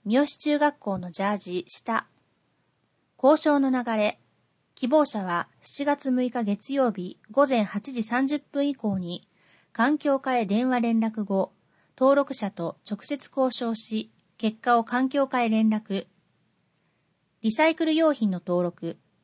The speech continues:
期間は三ヶ月間です。要件は無料で譲渡でき、住所や電話番号などを希望者に教えられる人。申し込みは、品名と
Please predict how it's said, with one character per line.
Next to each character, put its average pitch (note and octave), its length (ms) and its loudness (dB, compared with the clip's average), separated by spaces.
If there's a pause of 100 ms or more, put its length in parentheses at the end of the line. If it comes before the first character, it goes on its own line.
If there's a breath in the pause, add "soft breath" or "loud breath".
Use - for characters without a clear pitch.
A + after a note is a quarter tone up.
(580)
期 - 120 -16
間 A3 300 2
は F3 240 -4
三 A3 280 -2
ヶ C#4 120 -4
月 C4 240 -4
間 F3 220 -10
で E3 140 -10
す。 - 160 -16 (1000)
要 B3+ 180 6
件 C#4 300 2
は F3 240 -2 (260)
無 G3+ 100 0
料 C#4+ 220 6
で D4 120 0
譲 C#4 200 4
渡 G3+ 120 -4
で F#3 120 -8
き、 - 320 -14 (500)
住 C4+ 240 0
所 A3 160 -2
や E3+ 260 -2 (100)
電 A#3 180 4
話 D4 100 6
番 D4 220 4
号 G3+ 160 2
な F#3 120 -4
ど E3+ 140 -4
を D#3+ 60 -6
希 F#3+ 160 -6
望 C4+ 160 6
者 G#3 120 -2
に F#3 100 -4
教 E3+ 80 -6 (120)
え A3 80 0
ら G#3 120 0
れ G3+ 100 -2
る G3 80 -4
人。 - 320 -8 (880)
申 B3 160 8
し - 100 -2
込 - 160 2
み B3+ 140 8
は、 A3+ 240 4 (520)
品 C#4 320 8
名 C4+ 200 8
と A3+ 340 2